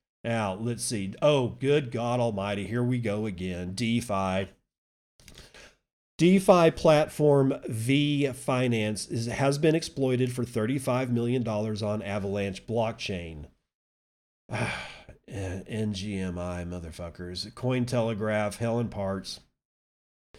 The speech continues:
Decentralized finance platform V Finance reported thirty-five million in losses in its latest exploit, just a few days after launching the mainnet on the Avalanche network. And after pausing services due to suspicious activity on September the twentieth,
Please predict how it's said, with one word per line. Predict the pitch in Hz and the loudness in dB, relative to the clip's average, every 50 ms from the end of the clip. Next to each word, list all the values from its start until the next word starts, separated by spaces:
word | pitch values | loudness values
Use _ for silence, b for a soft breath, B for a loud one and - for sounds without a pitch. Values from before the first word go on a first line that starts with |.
| B B B - | B B B -4
Decentralized | - 120 127 123 - 147 135 131 143 131 123 123 117 120 - | 0 0 0 2 2 0 0 2 0 0 2 2 0 0 0
finance | 127 117 117 113 110 117 117 | 0 0 0 0 0 -2 -4
platform | - - 117 110 104 - 123 113 107 | -4 -2 -2 -2 0 -2 -2 -2 -2
V | 98 107 107 95 | -2 -2 -4 -2
Finance | - 135 127 127 123 120 120 120 | -2 0 0 2 2 2 0 0
reported | 113 98 - 127 120 107 104 95 | -4 -6 -4 -2 -2 -2 -2 -2
thirty-five | - 113 107 98 - 117 107 101 | -2 -4 -4 -2 -2 -2 0 0
million | 98 110 110 110 107 104 | 0 0 0 0 0 -2
in | 95 92 | -2 -2
losses | 98 107 113 117 123 120 123 110 104 98 - B B B B B B B B B B - | 0 0 0 0 0 0 -2 -4 -4 -4 -6 B B B B B B B B B B -4
in | - 139 139 147 | 2 4 6 6
its | 139 123 - - | 6 4 2 0
latest | 143 135 135 139 127 123 123 - - 175 | 2 4 4 4 4 2 0 -2 0 0
exploit, | 147 143 - - - - - 139 131 127 131 139 131 - - _ _ - - | 0 0 0 -6 -12 -8 -4 -2 -2 0 0 -2 -4 -6 -14 _ _ -10 -2
just | 123 156 160 156 151 | 2 4 4 4 4
a | 160 131 | 2 -2
few | 135 151 151 | 0 2 6
days | 143 143 135 131 123 | 6 6 6 6 4
after | 131 131 127 135 135 | 4 2 2 0 -2
launching | 127 131 131 135 131 131 139 131 120 | 0 0 0 0 0 0 0 0 2
the | 117 | 2
mainnet | 113 120 123 131 139 131 120 120 113 117 - | 2 4 4 4 4 4 4 4 2 0 -2
on | - 123 127 135 139 | 0 0 2 2 2
the | 143 143 143 | 2 2 2
Avalanche | 143 160 156 165 175 190 190 196 190 - | 2 0 0 2 2 4 4 4 2 2
network. | 196 220 240 196 185 175 151 131 117 - - | 0 0 0 0 0 0 0 0 0 -2 -2
And | 117 123 | -2 0
after | 139 147 143 143 139 | 0 0 0 -2 -4
pausing | 120 - 165 165 170 160 160 143 | 0 2 4 4 4 4 2 -2
services | 123 - 151 143 139 147 131 - 135 117 | 0 2 2 2 2 -2 -4 -4 -4 -2
due | 110 127 131 131 | 0 0 0 0
to | 117 - | 0 -4
suspicious | - 113 104 - - 151 139 - 135 117 - | -6 -8 -8 -4 -4 -2 -2 -2 -4 -2 -2
activity | 123 110 98 - 147 143 127 127 123 120 | -2 -2 -2 0 0 0 0 2 0 0
on | 113 107 | 0 -2
September | - - - - 135 120 107 | -4 -6 -6 -4 -4 -4 -4
the | 101 104 | -4 -6
twentieth, | - - 151 151 151 147 143 147 - - B | -4 -2 0 2 2 2 2 0 -2 -6 B